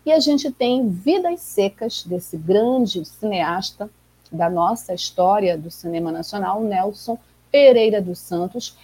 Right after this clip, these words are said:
de mil novecentos e sessenta e três, inspirado na grande obra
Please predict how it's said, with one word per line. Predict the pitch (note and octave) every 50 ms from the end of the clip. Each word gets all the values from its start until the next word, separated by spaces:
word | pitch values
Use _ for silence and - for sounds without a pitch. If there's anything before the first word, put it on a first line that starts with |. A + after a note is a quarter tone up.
| _ -
de | F#3 E3 A3+
mil | A3+ A#3+ C4+ D4+ D4
novecentos | C#4 C4+ C#4 B3+ A#3+ B3+ - - - A#3+ A#3 A#3+ A#3 A#3+ A3+ G3+
e | A#3 A3+
sessenta | - A3+ A3+ - - G3+ F#3+ G3 G3 A#3
e | C4+ C4+
três, | - A3+ G3 G3 A3+ A3+ - - - -
inspirado | C#4+ D4+ D#4 D#4 - - F4 D4 A#3 G#3 G3+ G3+ F#3+ G3
na | G3+ G#3+ G#3+
grande | G#3 G3 G3+ G3 G3+ G3+ G3+ A3
obra | G3+ F3+ F3+ F#3 F#3 G#3 G3+